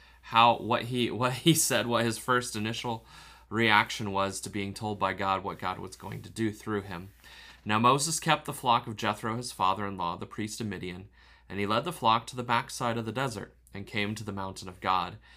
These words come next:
even to Horeb, and the angel of the Lord appeared unto him in a flame of fire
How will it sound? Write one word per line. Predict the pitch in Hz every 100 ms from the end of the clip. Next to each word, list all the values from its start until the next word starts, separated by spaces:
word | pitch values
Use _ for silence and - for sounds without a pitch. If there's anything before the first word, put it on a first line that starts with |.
| - _
even | 110 113
to | 104
Horeb, | 98 120 110 90 101
and | 69 101
the | 101 101
angel | 110 113
of | 107
the | 107
Lord | 98 101
appeared | - - 151
unto | 110 95 98
him | 95 95
in | 95
a |
flame | - - 113 120 143
of |
fire | - 95 87 92